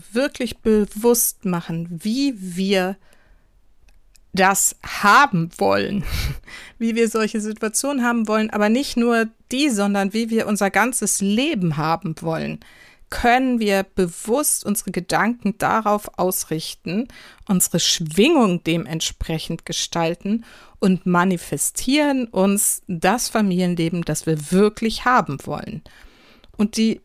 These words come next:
Basis für alles, die Grundlage für alles ist eben Klarheit. Wie willst du es? Stattdessen, sage ich immer in meinen Coachings, wenn da die Mütter sitzen und sich,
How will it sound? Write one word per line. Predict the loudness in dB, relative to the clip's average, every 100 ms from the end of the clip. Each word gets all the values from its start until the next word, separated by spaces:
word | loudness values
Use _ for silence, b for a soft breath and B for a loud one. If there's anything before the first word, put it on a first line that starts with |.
| 0
Basis | 4 6 4 2 0
für | -2
alles, | 0 -2 -2 -4
die | -6
Grundlage | -2 2 2 2 0 0
für | -4 -4
alles | -4 -4 -6 -4
ist | -2 0 0 -4 -12 -2
eben | 2 2 0 -2 -6 -12
Klarheit. | -4 -2 -2 -4 -6 -6 -12 _ _ -12
Wie | 2 4 4 2 -2 -8
willst | 2 4 4 -2 -6
du | -10
es? | -4 -2 -2 -4 -8 _ _ _ -10
Stattdessen, | -8 -6 -6 0 0 2 -2 -2
sage | -4 -4 -6
ich | -6
immer | -2 -2 -2
in |
meinen | -4 -6 -4
Coachings, | 2 2 2 0 0 -2
wenn | -4 -4
da | -4
die | -4
Mütter | -6 -2 -2
sitzen | -4 -6 -6 -4
und | -4 -6
sich, | -6 -6 -8